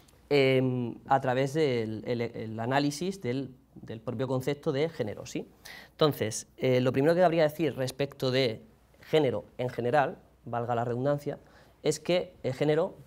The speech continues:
mm, nos van a interesar principalmente en relación con el sexo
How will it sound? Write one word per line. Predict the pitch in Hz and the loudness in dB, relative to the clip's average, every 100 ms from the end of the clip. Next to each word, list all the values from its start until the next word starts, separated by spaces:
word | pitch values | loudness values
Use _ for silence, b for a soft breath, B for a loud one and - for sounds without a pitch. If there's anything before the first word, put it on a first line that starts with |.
| - | -8
mm, | 131 123 120 120 | -4 -2 -2 -2
nos | 127 | 2
van | 143 156 | 2 2
a | |
interesar | 151 143 156 | 0 -2 -2
principalmente | 135 120 139 139 131 | -4 -4 -2 -2 -2
en | 120 | -4
relación | 120 113 - 147 | -2 -4 -2 -4
con | 160 | -2
el | 147 | -2
sexo | 143 170 - 196 | -2 -6 -6 -8